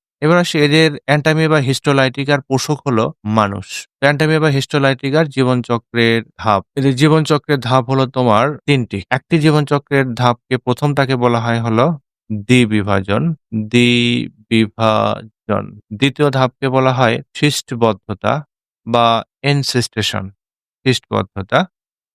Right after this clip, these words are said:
তৃতীয় ধাপকে তোমার বলা হয় হলো সংক্রমণ। তো ধাপ এক হলো দ্বিবিভাজন। দ্বিবিভাজনের বিবরণে আসি। তো মানুষের অন্ত্রের লুমেনে,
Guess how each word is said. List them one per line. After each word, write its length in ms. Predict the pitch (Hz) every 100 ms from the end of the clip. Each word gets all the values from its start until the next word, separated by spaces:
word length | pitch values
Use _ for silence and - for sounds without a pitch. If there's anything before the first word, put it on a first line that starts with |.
| -
তৃতীয় 300 | 156 - 170 170
ধাপকে 400 | 156 139 127 - 127
তোমার 240 | 123 120
বলা 220 | 113 110
হয় 240 | 110 113 110
হলো 280 | 104 107 139 202 175 _ _
সংক্রমণ। 480 | 147 135 113 98 95 98 _ _ _
তো 40 | 123
ধাপ 260 | 123 143 -
এক 140 | 147 -
হলো 160 | 147 180
দ্বিবিভাজন। 680 | 156 151 131 123 120 101 - 107 -
দ্বিবিভাজনের 640 | 147 147 147 147 147 147
বিবরণে 440 | 135 127 120 113
আসি। 260 | 101 101 - 185 _ _ _ _ _ _ _ _ _ _ _ _ _ _ 123
তো 80 | 123 127 120 _ -
মানুষের 400 | 131 156 147 180
অন্ত্রের 480 | 147 147 139 151 156
লুমেনে, 520 | 147 135 143 170 147